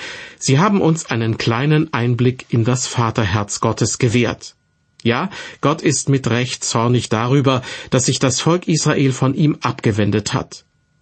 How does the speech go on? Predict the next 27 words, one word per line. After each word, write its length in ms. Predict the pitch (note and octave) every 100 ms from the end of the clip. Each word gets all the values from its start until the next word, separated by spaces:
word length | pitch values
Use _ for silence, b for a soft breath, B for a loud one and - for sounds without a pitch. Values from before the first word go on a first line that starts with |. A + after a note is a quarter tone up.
| -
Aber 320 | A2+ F3 G#3+
der 100 | A2+
Bibeltext, 760 | G#2+ E3+ D#3+ - F3+ G3+ - -
mit 180 | A2+ A2
dem 180 | A2 G#2+
wir 100 | -
uns 220 | A2 -
beschäftigt 580 | A2 - D#3+ - B2 -
haben, 320 | B2 C#3+ C3+ B B B B
macht 340 | B2 - -
auch 200 | B2+ D3+
seine 340 | - C3 C3+ B2+
Trauer 560 | - D#3 C#3 G#2 G2 B B -
und 240 | D3+ D#3+
seine 240 | C#3 C#3+
Sehnsucht 680 | B2+ A#2 B2 A2+ G#2+ G2+ -
nach 160 | A2 G2+
seinem 320 | A2 A2 A#2
Volk 380 | - B2+ B2+ -
deutlich. 640 | A2 - G2+ - - - _ _ _ _ _ _ B B B B
Gott 280 | C3 D#3+ D3+
hat 140 | D#3
uns 280 | D#3 C3 -
über 400 | D#3+ B2 A2+ -
alle 240 | B2+ C#3
Maßen 480 | C3+ A2+ A2+ - B2+
lieb 360 | G#2+ A#2+ C3+